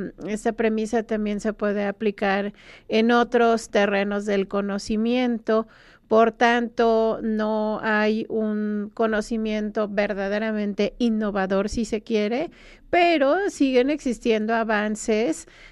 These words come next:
eh, de aquellos descubrimientos previos.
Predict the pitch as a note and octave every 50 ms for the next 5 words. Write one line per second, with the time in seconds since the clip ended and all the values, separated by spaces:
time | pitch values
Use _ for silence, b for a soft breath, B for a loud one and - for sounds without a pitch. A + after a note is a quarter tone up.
0 | b b G#3+ G3+ F#3+ F#3 F#3 F#3 F#3 - - G#2 F2 G#2 - - F#3+ E3+ E3 -
1 | G3+ F#3 F#3 G3 G3 G3+ G3+ G#3 - - - G#3+ G#3+ B3 B3 C4+ C#4 C4 B3+ A#3+
2 | A#3 G#3 - A3+ G#3+ A3 A3+ A#3 A3+ - - - - - F#4 A4+ G#4+ C#4 A3 F#3+
3 | F3+ F3+ - - - -